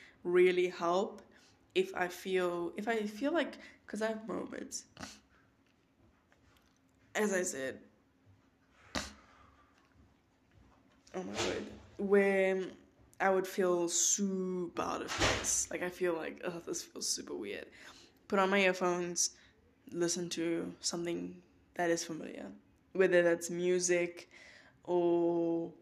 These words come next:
a podcast or whatever. You, you know,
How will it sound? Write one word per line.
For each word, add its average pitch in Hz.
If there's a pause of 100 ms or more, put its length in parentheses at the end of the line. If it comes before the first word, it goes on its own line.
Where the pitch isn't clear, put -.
(160)
a 180
podcast 170
or 165
whatever. - (420)
You, 269
you 247
know, 233